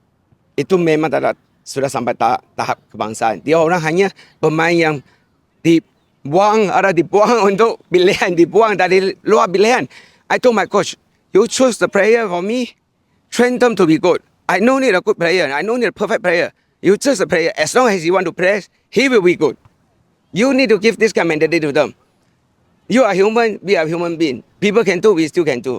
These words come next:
That's my mentality always I give to my players. Before they go there, I don't tell, I don't say anything. I don't maki saya punya pemain. I hanya kasih kalahkan. Kalah saya kalah. Menang saya kalah. As long as you give your all, you do your best, the result will come itself. Trust,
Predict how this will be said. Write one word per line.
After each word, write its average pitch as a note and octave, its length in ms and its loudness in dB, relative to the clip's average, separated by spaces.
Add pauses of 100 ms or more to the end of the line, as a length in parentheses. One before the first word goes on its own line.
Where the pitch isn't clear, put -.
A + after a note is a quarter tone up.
(160)
That's G3 240 0
my D#3 160 0
mentality D#3 500 -2
always D#3+ 300 2
I C3+ 160 -4
give D#3+ 160 -2
to B2+ 80 -2
my A#2 100 -2
players. B2 380 -2 (240)
Before F#3 240 2
they E3+ 100 2
go F#3 160 0
there, E3+ 220 -2
I C#3+ 160 -2
don't F3 160 -6
tell, D3+ 400 -2
I C3+ 160 -2
don't D#3+ 100 -4
say D3 140 -2
anything. C3+ 400 -2
I C#3 160 -4
don't F3+ 160 0
maki D#3 320 -2
saya C#3+ 240 -4
punya C#3 80 -2
pemain. C3 320 -4 (400)
I G3 160 2
hanya G3+ 160 -2
kasih D#3+ 320 -4
kalahkan. D3+ 480 -2 (160)
Kalah F#3+ 320 0
saya E3+ 160 -8
kalah. C#3 320 -4 (400)
Menang A#3 240 2
saya F3 160 0
kalah. D3+ 320 0 (400)
As F3 160 0
long A#3+ 240 0
as E3 160 -4
you D3+ 160 -4
give D#3+ 160 0
your C#3+ 160 0
all, B2+ 160 2
you B2 160 -2
do D#3+ 160 -2
your D3 160 2
best, B2 320 -2 (1400)
the D3+ 80 -2
result C#3 320 -2
will A#2+ 80 -4
come C3 240 -4
itself. A2 320 -2 (160)
Trust, E3+ 480 -4